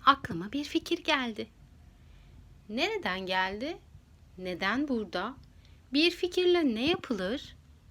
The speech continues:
diye merak ettim. Önce onunla ilgili pek bir şey düşünmedim. Biraz hassas ve tuhaf geldi. Onunla ne yapacağımı bilemedim. Bu yüzden ondan uzaklaştım.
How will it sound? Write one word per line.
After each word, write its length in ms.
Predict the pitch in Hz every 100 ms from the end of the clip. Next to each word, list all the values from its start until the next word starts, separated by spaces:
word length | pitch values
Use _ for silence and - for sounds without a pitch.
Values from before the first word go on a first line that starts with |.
| -
diye 240 | 240 175 185
merak 500 | 233 226 254 254 240
ettim. 460 | 226 - - 214 - - - - - - - - - - - - - - - - - - - - - - - - -
Önce 600 | 349 466 440 226 202 302 359 -
onunla 320 | 370 427 277
ilgili 380 | 185 180 226 294
pek 260 | 349 339
bir 120 | 202 175
şey 280 | - 320
düşünmedim. 600 | 247 - 226 175 170 - - - - - - -
Biraz 340 | 381 247 -
hassas 460 | 190 - 208 226 -
ve 100 | 403
tuhaf 380 | 381 370 370 -
geldi. 440 | 254 226 220 233 - - - - - -
Onunla 360 | 233 254 233 185
ne 180 | 180
yapacağımı 600 | 240 277 262 190 175 233
bilemedim. 580 | 330 359 359 277 240 240 - - - - -
Bu 120 | 226 214
yüzden 300 | 185 180 185
ondan 340 | 214 180 214
uzaklaştım. 840 | 196 196 196 196 185 - 185 180